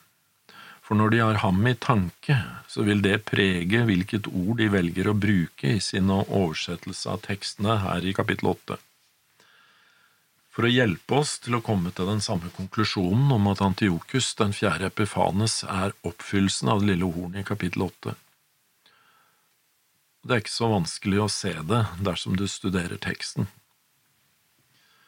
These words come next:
Nå tror jeg at oversetterne sikkert har mange ganger den kunnskapen jeg selv har om det hebraiske språket.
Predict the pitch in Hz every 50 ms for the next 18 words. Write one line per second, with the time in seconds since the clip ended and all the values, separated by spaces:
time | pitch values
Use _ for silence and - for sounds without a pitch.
0 | _ _ _ _ _ _ _ _ _ _ _ _ _ _ _ _ _ _ - -
1 | 120 110 117 104 104 107 110 95 117 107 92 87 87 - - 104 92 - - 117
2 | 113 117 120 123 120 110 104 101 95 - - - 98 - - 101 110 113 104 98
3 | 95 87 92 101 98 101 104 107 110 101 98 101 95 - 107 98 82 - - 98
4 | 95 - - 98 101 98 95 - - 87 82 90 95 98 95 98 98 95 95 98
5 | 95 101 92 92 87 87 85 82 - - 104 - - - 85 71 92 - - -
6 | 117 98 -